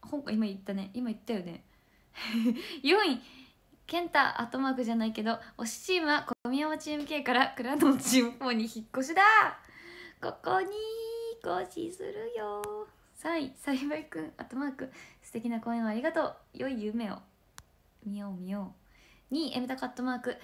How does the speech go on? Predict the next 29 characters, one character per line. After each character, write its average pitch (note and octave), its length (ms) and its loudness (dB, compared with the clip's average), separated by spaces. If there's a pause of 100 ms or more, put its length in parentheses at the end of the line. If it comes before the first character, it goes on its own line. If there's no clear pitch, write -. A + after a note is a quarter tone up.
(240)
バ G#3+ 100 -6
ト A#3 80 -4
フ B3+ 80 -2
ェ D4 60 0
ス C#4+ 60 -8
ト D4 200 -4
今 D#4 180 2
日 C4 60 2
の A3+ 140 0
公 A3 280 -2
演、 G#3+ 200 0
ど G#3+ 140 -2
っ G#3+ 40 -6
ち C4+ 120 -4
も C#4+ 80 -2
楽 C#4+ 200 0
し D#4 60 -8
か D#4 120 0
っ D4+ 60 -2
た。 A3 80 -6
最 A#3 220 -4
高！ F#4+ 80 8 (520)
イ B3+ 100 0
ェ - 20 6 (200)
イ！ A3+ 60 -8 (220)
最 - 160 -10
高！ G#4 300 2 (400)
一 B3+ 100 0
位、 - 260 4